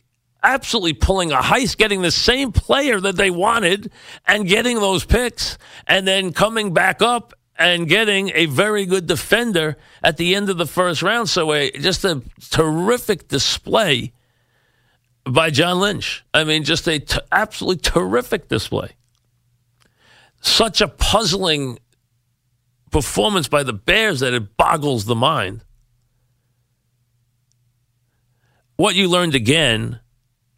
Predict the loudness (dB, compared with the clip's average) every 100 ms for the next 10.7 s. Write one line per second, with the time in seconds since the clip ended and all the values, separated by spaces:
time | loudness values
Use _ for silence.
0 | _ 0 2 0 0 2 0 0 -2 -2
1 | 0 2 2 2 0 0 0 0 0 0
2 | -2 -4 -2 -2 -4 _ -2 0 2 2
3 | 2 0 -4 -4 -2 0 0 0 -4 -6
4 | _ -2 -2 -2 -2 -2 -4 -10 _ _
5 | _ 0 0 2 0 0 -2 -6 -2 -2
6 | -2 -4 -4 -4 -4 -6 -2 -2 0 -4
7 | -6 -10 -2 -2 -2 -2 0 0 -2 -8
8 | _ 0 2 2 0 0 0 0 0 2
9 | 0 0 0 2 0 0 -6 -12 _ -2
10 | -2 0 0 2 0 -2 -4